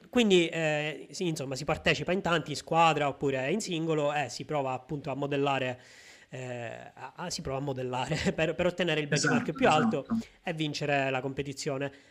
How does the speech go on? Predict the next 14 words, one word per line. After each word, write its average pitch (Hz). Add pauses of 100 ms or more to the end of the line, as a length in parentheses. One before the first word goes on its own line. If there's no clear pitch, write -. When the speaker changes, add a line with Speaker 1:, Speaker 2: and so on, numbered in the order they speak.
Speaker 1:
Ecco, 170 (760)
de-, 165
Alberto 160
è, 147
eh, 135
un, 131
eh, 127
un 123
appassionato 151
di 160
Kaggle, 143
a -
quanto -
pare. 147